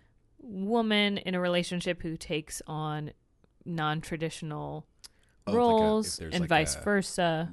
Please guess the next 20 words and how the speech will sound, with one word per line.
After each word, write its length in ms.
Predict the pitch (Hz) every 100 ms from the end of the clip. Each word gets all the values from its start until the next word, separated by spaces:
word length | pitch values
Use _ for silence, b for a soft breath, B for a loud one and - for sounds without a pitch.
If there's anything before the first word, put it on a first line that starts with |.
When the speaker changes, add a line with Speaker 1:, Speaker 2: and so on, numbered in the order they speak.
| 92
Speaker 2:
woman 340 | 92 85 78
breadwinner 640 | 80 82 78 80 80 78
and 80 | 78
a 260 | 78 76 76 85
Mister 220 | 87 85
Mom 300 | 82 78 78
sort 200 | 82 78
of 120 | 78 - -
thing 300 | 85 78 78
or 200 | 76 78 _ -
something 140 | 214 214
Speaker 1:
Exactly. 360 | 208 180 170
Speaker 2:
like 100 | 156
that. 220 | 90 87 -
Speaker 1:
That 100 | 175
was 120 | 165
called, 240 | 175 165
like, 100 | 160
Speaker 2:
Yeah. 120 | 78 76
Speaker 1:
queer 380 | - 170 165 151